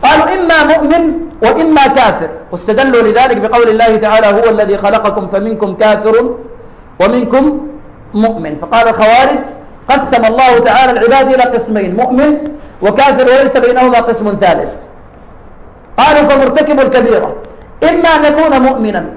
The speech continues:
كامل الإيمان"، وإما أن يكون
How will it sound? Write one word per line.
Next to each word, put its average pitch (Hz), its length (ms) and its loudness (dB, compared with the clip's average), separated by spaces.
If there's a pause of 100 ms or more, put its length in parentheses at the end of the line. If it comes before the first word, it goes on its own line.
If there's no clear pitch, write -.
(260)
كامل 269 480 2
الإيمان"، 226 560 0 (1800)
وإما 277 420 2
أن 254 100 2
يكون 269 360 2